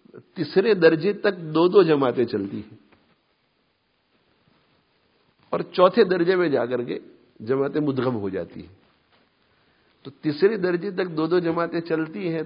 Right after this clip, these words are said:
تو دو جماعتیں تھیں، تو پہلی جماعت کو مجھ سے پہلے ہی ایک استاد ریاض الصالحین پڑھا رہے تھے، تو ایک ایک جماعت چل رہی تھی تیسرے درجے میں بھی،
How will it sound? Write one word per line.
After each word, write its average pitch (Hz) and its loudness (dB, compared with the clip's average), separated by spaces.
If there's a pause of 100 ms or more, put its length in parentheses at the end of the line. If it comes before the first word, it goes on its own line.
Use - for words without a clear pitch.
تو 156 -10 (200)
دو 127 -4
جماعتیں 143 -2
تھیں، 143 -6 (1400)
تو - -8 (360)
پہلی 147 -6 (280)
جماعت 143 -4
کو 180 -6
مجھ 143 -6
سے 180 0
پہلے 156 0
ہی 180 0
ایک 160 -4 (340)
استاد - -10
ریاض 113 -4
الصالحین 117 -6
پڑھا 113 -6
رہے 131 -4
تھے، - -12 (1300)
تو - -10 (360)
ایک 170 0
ایک 202 -6
جماعت 185 2
چل 165 2
رہی 127 -2
تھی 120 -10 (560)
تیسرے 151 0
درجے 117 0
میں 107 -4
بھی، 117 -8